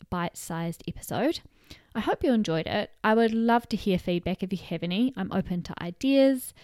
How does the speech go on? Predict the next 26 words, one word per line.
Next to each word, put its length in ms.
discussion, 760
and 180
I 180
always 440
like 200
to 80
challenge 420
my 180
own 240
learning 320
and 100
beliefs 440
within 260
the 80
nutrition 460
space. 500
I 100
think 200
it's 120
crucial 680
to 140
constantly 560
learn 260
and 140
keep 220
an 100